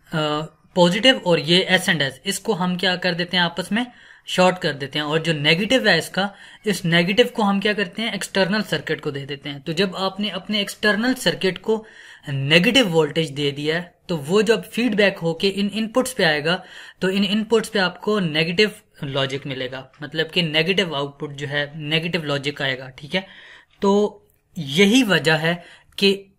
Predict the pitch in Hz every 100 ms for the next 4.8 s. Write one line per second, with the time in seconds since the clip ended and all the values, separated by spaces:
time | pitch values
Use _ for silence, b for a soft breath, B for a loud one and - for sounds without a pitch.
0 | _ 202 202 - 254 247 180 - 196 170
1 | 180 180 170 170 - 196 208 247 196 170
2 | 165 170 175 160 156 156 156 175 165 -
3 | 160 156 156 151 175 175 160 147 160 160
4 | - - 160 151 - 180 135 123